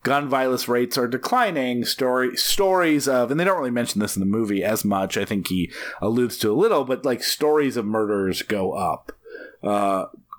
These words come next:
quite a bit. And I, I think that's such an important part because what then ends up happening is you hear,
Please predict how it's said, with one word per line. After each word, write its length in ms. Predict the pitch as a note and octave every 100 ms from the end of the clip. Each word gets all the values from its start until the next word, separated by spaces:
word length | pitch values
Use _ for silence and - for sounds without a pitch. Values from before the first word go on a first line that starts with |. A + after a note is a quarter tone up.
| -
quite 280 | - C#3 B2+
a 80 | A#2+
bit. 320 | E2 A#2+ G#2+
And 160 | - A#2
I, 220 | B2 A#2+ - - - - - - _ _ _
I 140 | - E3
think 260 | A#3 B3
that's 200 | A#3+ G#3
such 200 | G#3 -
an 60 | D#3+
important 560 | C#3 - - E3 B2+
part 400 | - - A3 F#3+
because 800 | - D3 - C#3 C3+ C3 B2 - - - - _ _ _ _ _ _
what 420 | D3+ C3+ E3+ E3+
then 220 | E3+ E3
ends 120 | D#3+
up 120 | - -
happening 600 | E3+ D4 D#4+ F3+ D3+ C3
is 260 | C#3+ C#3+ C3
you 140 | C3
hear, 580 | B2 - E3+ D#3+ C#3 C3